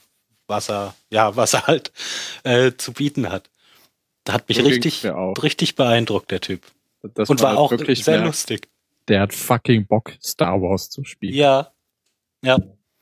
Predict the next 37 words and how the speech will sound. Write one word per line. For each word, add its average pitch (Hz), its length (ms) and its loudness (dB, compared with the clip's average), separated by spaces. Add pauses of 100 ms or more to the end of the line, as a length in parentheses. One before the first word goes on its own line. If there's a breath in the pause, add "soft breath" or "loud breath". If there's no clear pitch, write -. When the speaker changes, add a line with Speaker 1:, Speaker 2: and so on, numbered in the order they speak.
Speaker 1:
Also 135 220 0
es 143 60 -4
ist - 60 0
halt 165 100 4
Speaker 2:
Und, 208 60 6
Speaker 1:
was 139 120 4
anderes, 147 460 4
Speaker 2:
und 160 60 0
Speaker 1:
als 147 160 2
einen 139 100 4
Harrison 139 300 2
Ford 135 300 0
zu 131 100 -2
sehen, 110 320 -4 (460 loud breath)
der 120 120 0
da 127 120 4
halt 123 160 4
Speaker 2:
der 110 160 8
Speaker 1:
sein 110 80 6
Ding 143 420 0
macht. - 540 0 (360)
Speaker 2:
Ja, 113 180 4
der 123 140 2
kam 175 240 2
mir 175 120 4
auch 135 120 0
ein 131 80 -2
bisschen 120 320 2
müde 98 380 4
vor 85 300 -2
in 87 140 -8
dem 85 140 -8
Film. 78 380 -8 (420)
Speaker 1:
Hm. 139 380 -2 (760)
Speaker 2:
Wie 123 300 6
ähn-, 120 380 2
also, 107 540 2